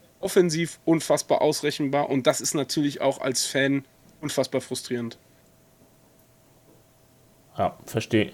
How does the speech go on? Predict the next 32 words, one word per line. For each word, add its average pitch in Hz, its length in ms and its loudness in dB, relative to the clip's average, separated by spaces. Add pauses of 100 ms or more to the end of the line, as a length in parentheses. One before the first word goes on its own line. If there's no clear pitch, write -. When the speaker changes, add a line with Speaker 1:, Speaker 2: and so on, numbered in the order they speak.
Speaker 2:
verständlich. 107 560 2 (640)
Nein, 101 260 4
äh, 101 400 6 (140)
um, 95 580 4 (260)
also 104 200 2
das, 113 160 4
was 123 120 -2
man 113 120 4
am 107 80 4
meisten, 113 480 4
wenn 113 180 4
man, 113 220 4
also 107 260 2
wenn 117 160 4
ich 117 140 0
Red 113 160 4
Zone 107 160 0
geguckt 110 320 0
hab, 104 120 2
war's 104 160 4
auch 117 100 2
immer 110 140 4
bei 107 120 6
den 104 80 2
Steelers, 107 580 4
äh, 101 300 8
entweder 113 240 6
die 101 60 -2
tiefe 117 260 2
Bombe 117 480 4 (260)
oder, 101 1200 8
äh, - 60 -20